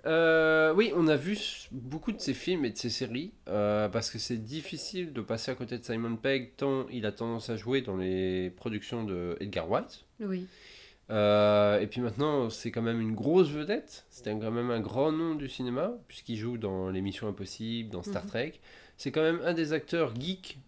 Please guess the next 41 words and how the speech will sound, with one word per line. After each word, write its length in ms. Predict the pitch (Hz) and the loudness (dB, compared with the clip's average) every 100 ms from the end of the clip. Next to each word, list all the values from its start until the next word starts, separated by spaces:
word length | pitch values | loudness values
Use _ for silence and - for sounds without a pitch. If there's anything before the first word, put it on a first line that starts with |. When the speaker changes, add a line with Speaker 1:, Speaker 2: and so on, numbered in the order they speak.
| - | -4
Speaker 1:
euh, 340 | 113 117 113 | 0 2 0
qui 320 | 113 - 131 135 | -2 -6 0 2
a 80 | |
la 160 | 123 123 | 4 2
chance 360 | - 160 147 - | 2 -2 0 -2
de 260 | 113 107 | 0 0
jouer 280 | 101 147 127 - | 0 0 -2 -2
à 40 | |
la 100 | 113 | -2
fois 140 | 110 135 | -2 -2
dans 120 | 104 | -2
Doctor 320 | 123 135 143 | -2 -2 -2
Who, 220 | 139 175 | -2 -4
Star 260 | - 139 107 | -6 -8 -6
Trek, 260 | - 147 147 | -4 -4 -4
Mission 280 | 139 - 135 | -6 -4 -4
Impossible. 520 | 127 127 - 143 143 - - - | -4 -6 -6 -8 -8 -14 -20 -4
Speaker 2:
Oui. 300 | 233 262 196 - - _ _ _ - | 4 4 4 -2 -20 _ _ _ -6
Speaker 1:
Euh, 640 | 113 113 113 113 - 107 | -2 0 2 2 2 2
Speaker 2:
Non 60 | - | 0
plus 60 | |
que 60 | 202 | -2
Star 220 | - 202 | -6 -4
Wars, 280 | 214 302 320 | -2 0 0
quoi. 100 | 330 277 - | 0 -2 0
Speaker 1:
Et 140 | 151 | 0
Star 240 | 147 117 101 | 0 0 0
Wars, 120 | 175 135 | -2 -4
bah 100 | 104 | -6
si, 180 | 151 | -6
il 100 | 190 | -6
est 40 | 143 | -4
dans 120 | 123 | -4
Star 180 | 123 117 | -2 0
Wars 160 | 127 175 | 0 -2
et 20 | |
il 60 | 175 | -4
est 20 | |
dans 80 | 143 | -2
l'épisode 340 | 120 120 113 110 | -2 -2 -6 -6
sept. 240 | 113 | -12